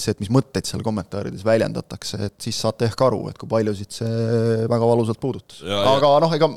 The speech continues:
Speaker 1: vist võime joone alla tõmmata sellele
Speaker 2: No
Speaker 1: teemale.
Speaker 2: aga ma li-, lihtsalt nagu selles mõttes, et kuidas te sealt välja tulete, noh, ma ei tea, jõudu tööle, et, äh, et te olete olnud eestlastele eeskujud,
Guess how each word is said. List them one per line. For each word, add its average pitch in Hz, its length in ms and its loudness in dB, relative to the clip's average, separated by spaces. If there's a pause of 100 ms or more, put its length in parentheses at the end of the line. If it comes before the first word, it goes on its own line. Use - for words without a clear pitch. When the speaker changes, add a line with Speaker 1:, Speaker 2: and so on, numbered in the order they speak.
(140)
Speaker 1:
vist - 320 -10
võime 113 320 4
joone 107 240 4
alla 101 140 0
tõmmata - 260 -10
sellele 98 160 -8
Speaker 2:
No 123 140 0
Speaker 1:
teemale. 117 160 0
Speaker 2:
aga 123 80 0
ma 143 100 2
li-, 127 280 0 (100)
lihtsalt 104 260 -4
nagu 101 300 0
selles 107 180 0
mõttes, 95 220 -4
et - 80 -18
kuidas 113 260 0
te 98 140 -4
sealt 95 160 -2
välja 120 260 2
tulete, 87 380 -4
noh, 82 100 -8
ma 90 220 -2
ei 85 80 -4
tea, 85 180 0
jõudu 87 240 -2
tööle, 76 380 -4
et, - 240 -16
äh, 76 1120 -6 (1120)
et 82 140 -10 (580)
te 104 100 0
olete 117 420 -2
olnud 107 240 0
eestlastele 92 600 -2
eeskujud, 82 640 -2